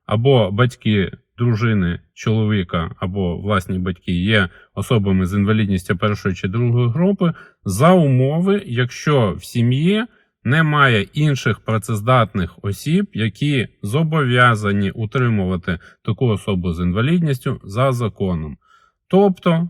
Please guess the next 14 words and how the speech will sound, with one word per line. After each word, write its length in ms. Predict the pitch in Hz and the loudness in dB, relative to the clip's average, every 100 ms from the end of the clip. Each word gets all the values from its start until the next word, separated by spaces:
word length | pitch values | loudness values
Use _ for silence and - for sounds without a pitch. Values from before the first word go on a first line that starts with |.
| - | -6
т-, 100 | 123 | -6
відтепер 760 | 110 135 - 117 151 160 170 175 - _ | -4 -4 -2 -2 2 2 2 -2 -8 _
військкомати, 920 | 117 127 - 135 117 117 123 156 160 165 | -2 -2 -2 0 2 2 0 0 -2 -2
територіальний 540 | 147 135 147 143 147 135 | -2 0 2 2 0 -2
центр 360 | 160 135 131 | -2 -2 -4
комплектування, 800 | 123 135 131 127 - 131 135 131 | -2 -2 -2 -4 -2 -2 0 0
при 360 | 98 139 160 156 | -2 0 2 2
вирішенні 640 | 110 151 156 131 139 120 | 0 0 0 0 0 0
питання 720 | 110 135 123 143 135 110 98 90 _ _ | 2 0 4 4 4 2 0 -2 _ _
щодо 540 | - - 139 127 113 107 | -18 -2 0 2 0 2
надання 680 | 120 156 165 147 135 127 | 0 2 0 2 4 4
відстрочки 920 | 123 120 - 123 117 117 - - 107 104 _ _ | 4 -2 -4 -4 -2 -2 -4 -2 -2 -4 _ _
або 560 | - 113 127 131 110 98 | -2 2 4 4 4 2
відмови 720 | 113 123 123 120 107 101 90 | 0 2 4 4 4 2 0